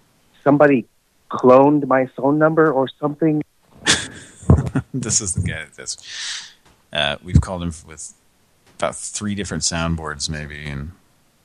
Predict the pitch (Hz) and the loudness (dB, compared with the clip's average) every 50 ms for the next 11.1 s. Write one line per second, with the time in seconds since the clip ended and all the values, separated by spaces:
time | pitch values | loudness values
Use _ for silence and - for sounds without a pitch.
0 | _ _ - 87 80 - - - 76 76 76 73 - - - 65 - - - - | _ _ -14 -14 -12 -12 -10 -10 -8 -8 -10 -10 -12 -16 -20 -20 -16 -14 -14 -14
1 | - _ _ _ _ _ _ _ _ _ _ _ _ _ - 76 73 73 71 - | -16 _ _ _ _ _ _ _ _ _ _ _ _ _ -12 -10 -8 -8 -8 -10
2 | - 71 71 69 69 71 76 82 - - 76 71 71 71 73 71 71 71 78 71 | -10 -10 -10 -10 -10 -12 -12 -10 -8 -8 -6 -6 -6 -8 -8 -10 -12 -12 -14 -14
3 | 64 65 67 67 67 - 80 90 - 131 135 147 143 135 120 104 95 92 87 85 | -14 -12 -10 -10 -10 -10 -12 -14 -14 -12 -10 -10 -10 -10 -10 -12 -12 -14 -14 -14
4 | 85 82 80 80 78 78 78 - - - 78 76 76 - 80 76 73 71 71 71 | -12 -12 -12 -12 -14 -14 -16 -16 -14 -14 -14 -16 -14 -14 -14 -12 -12 -12 -12 -14
5 | 76 _ _ _ _ _ _ _ _ _ _ - - 104 - - 117 120 117 107 | -16 _ _ _ _ _ _ _ _ _ _ -18 -16 -12 -8 -8 -6 -6 -8 -10
6 | 104 - - 120 127 120 107 101 92 85 80 78 71 69 69 67 - - 80 - | -14 -16 -14 -14 -12 -10 -8 -6 -6 -6 -8 -10 -10 -12 -12 -12 -12 -12 -14 -16
7 | - _ _ _ _ _ _ _ _ _ _ _ _ _ _ _ - 78 71 76 | -20 _ _ _ _ _ _ _ _ _ _ _ _ _ _ _ -16 -14 -12 -12
8 | 73 73 - - 73 71 71 71 - - - - - - - 78 80 - - - | -12 -12 -14 -16 -18 -16 -14 -14 -14 -14 -14 -18 -20 -18 -16 -14 -12 -12 -12 -14
9 | - - - - _ _ _ - 78 78 - 80 76 76 76 76 73 76 76 78 | -16 -20 -20 -20 _ _ _ -14 -14 -12 -10 -10 -10 -8 -8 -8 -8 -8 -10 -12
10 | 80 78 78 78 76 - - 76 73 73 - - 78 76 - - - - - - | -14 -18 -20 -16 -12 -12 -10 -10 -10 -12 -14 -16 -20 -20 -18 -18 -18 -16 -14 -12
11 | - | -14